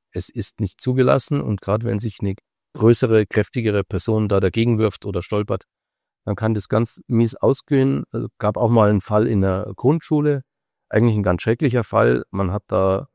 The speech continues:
im Mauerwerk verankert. So eine Tafel hat ja doch ein Gewicht. Man war zu viel im Putz, zu wenig im Untergrund.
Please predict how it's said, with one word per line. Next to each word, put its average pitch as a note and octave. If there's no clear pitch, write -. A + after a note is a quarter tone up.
im A2+
Mauerwerk A2
verankert. D3
So -
eine A#2+
Tafel B2
hat A#2+
ja A#2+
doch G#2
ein B2
Gewicht. G#2
Man G2+
war G#2
zu -
viel C3+
im A2+
Putz, -
zu B2
wenig B2
im A#2+
Untergrund. C3+